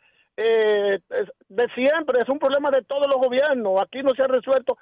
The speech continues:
ningún gobierno, ningún partido ha resuelto uno solo de los problemas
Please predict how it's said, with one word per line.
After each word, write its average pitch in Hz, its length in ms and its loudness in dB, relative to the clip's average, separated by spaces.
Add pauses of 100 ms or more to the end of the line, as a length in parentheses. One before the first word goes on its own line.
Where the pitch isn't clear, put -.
(160)
ningún 277 420 2
gobierno, 247 460 2
ningún 262 300 0
partido 247 360 0
ha - 20 0
resuelto 233 560 -2
uno 277 360 0
solo 226 340 0
de 185 100 -4
los 185 120 -2
problemas 180 500 -2